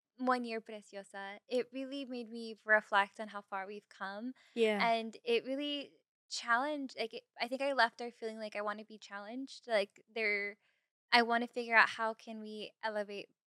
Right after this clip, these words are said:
Speaker 1: Preciosa even more? How can we make it more special? How can we make it bigger and shinier than ever? So, you know, hopefully the next one, it'll be a few new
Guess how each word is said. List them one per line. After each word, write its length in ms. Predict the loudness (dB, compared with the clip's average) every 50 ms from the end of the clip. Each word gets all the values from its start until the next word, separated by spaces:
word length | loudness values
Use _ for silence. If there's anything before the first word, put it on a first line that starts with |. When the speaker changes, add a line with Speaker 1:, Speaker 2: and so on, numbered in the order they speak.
| _ _ _ -4
Speaker 1:
Preciosa 400 | -4 -4 -4 -6 -10 -10 -10 -14
even 280 | -18 -20 -20 -20 -16 -12
more? 200 | -10 -10 -10 -10 -12 -14
How 100 | -16 -16
can 200 | -14 _ -10 -8
we 60 | -8
make 160 | -8 -6 -6
it 80 | -6 -6
more 220 | -2 0 0 0 0
special? 460 | -2 -8 -12 -14 -14 -14 -14 -4 0
How 120 | 2 2 2
can 140 | 0 -4
we 60 | -12 -10
make 180 | -12 -12 -12
it 80 | -14 -14 _
bigger 380 | -6 -6 -6 -4 -6 -8 -8 -8
and 140 | -8 -10 -10
shinier 640 | -8 -6 -4 -4 -4 -6 -8 -8 -6 -6 -6 -8 -8
than 100 | -12 -10 -6
ever? 460 | -4 -4 -4 -2 -2 -2 -2 -4 -6 -10
So, 440 | -12 -6 -4 -2 0 0 -2 -4 -8 _ _ _ _ _ _ _ _ _ _ _
you 160 | -4 -2 0
know, 280 | 2 2 2 2 0 -2 -4 _ _ _ -12 -4
hopefully 340 | -2 0 2 6 8 8 8
the 140 | 8 6 6
next 340 | 6 6 6 6 2 -10
one, 460 | -6 -2 0 0 2 2 2 0 -2 -4
it'll 300 | -2 0 0 0 0 -2
be 420 | -4 -6 -6 -4 -4 -2 -2 -2
a 100 | -2 -4
few 280 | -6 -6 -6 -6 -6 -4
new 200 | -6 -6 -6 -6